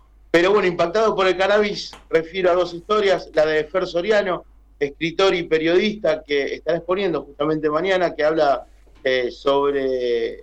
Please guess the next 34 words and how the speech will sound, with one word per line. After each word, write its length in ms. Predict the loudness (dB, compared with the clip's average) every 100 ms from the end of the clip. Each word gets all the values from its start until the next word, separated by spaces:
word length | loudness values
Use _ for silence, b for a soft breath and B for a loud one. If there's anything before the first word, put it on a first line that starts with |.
| -10
la 220 | -2 0
historia 360 | 0 0 2 2
del 120 | 2
cannabis 560 | 0 2 2 2 -2 -2
desde 240 | -2 0
el 80 | 0
ámbito 400 | -2 -4 -8 -8
quizás 400 | -6 -4 -4 -4 -20 -20 -20 -20 -6
eh, 200 | -2 0
del 140 | -2 -4
impacto 400 | -2 -2 -2 -4
social, 580 | -4 -2 2 2 0 -2
donde 220 | 0 0
cuenta 260 | 0 0 -2
muchas 300 | -2 -8 -8
historias 400 | -4 -2 0 -2
que 80 | -4
tienen 260 | -2 -2 0
que 80 | 0
ver 140 | 0
justamente 460 | -2 -8 -8 -6 -4
con 140 | -2
el 60 | -2
conurbano, 600 | -4 0 2 4 2 -2
sobre 440 | -4 -2 0 0 -2
el 80 |
hecho 160 | -4 -4
de 60 | -4
esconderse, 640 | -4 0 0 0 -4 -14 -16 _
de 60 | -4
hacer 180 | -2 -2
reuniones 400 | -4 -2 -4 -6
escondidas, 680 | -6 -4 -2 -2 0 2 2
donde 440 | -2 -6 -4 -4